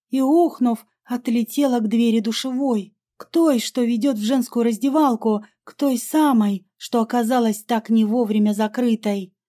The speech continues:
Дверь за моей спиной распахнулась. На пороге стоял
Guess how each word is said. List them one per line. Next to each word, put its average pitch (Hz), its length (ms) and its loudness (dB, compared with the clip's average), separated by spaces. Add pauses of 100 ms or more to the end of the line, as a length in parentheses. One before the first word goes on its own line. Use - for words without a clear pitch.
(580)
Дверь 349 320 4
за 285 80 2
моей 269 260 0
спиной 254 440 0
распахнулась. 233 1040 0 (500)
На 269 240 2
пороге 240 680 0
стоял 233 720 0